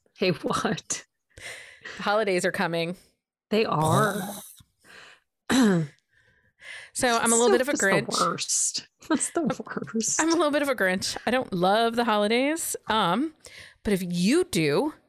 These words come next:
Speaker 2: you can support the podcast with your holiday shopping.
Speaker 1: Mm-hmm.
Speaker 2: If we are, the podcast is an Amazon affiliate. All proceeds that we get back from Amazon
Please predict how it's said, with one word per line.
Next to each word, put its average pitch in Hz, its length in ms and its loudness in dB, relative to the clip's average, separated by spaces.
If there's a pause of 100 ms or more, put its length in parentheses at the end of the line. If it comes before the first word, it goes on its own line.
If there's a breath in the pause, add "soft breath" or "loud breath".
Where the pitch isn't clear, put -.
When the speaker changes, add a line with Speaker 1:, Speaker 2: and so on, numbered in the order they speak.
(840)
Speaker 2:
you 226 600 0
can 226 200 -4
support - 560 -2
the 175 60 -4
podcast 208 840 -4
with 170 200 -2
your 156 80 -2
holiday 147 360 0
shopping. - 460 -6 (760 loud breath)
Speaker 1:
Mm-hmm. 170 340 4
Speaker 2:
If 143 280 2 (100)
we 233 320 -2 (100)
are, 185 420 2
the 277 80 -8
podcast 254 460 -2
is 190 160 0
an 165 80 -8
Amazon 175 420 -2
affiliate. 277 500 0 (140)
All 180 200 0
proceeds 185 720 -2
that 175 120 -2
we 165 160 -2
get - 320 -2
back - 240 -4
from 160 260 -4
Amazon 233 540 0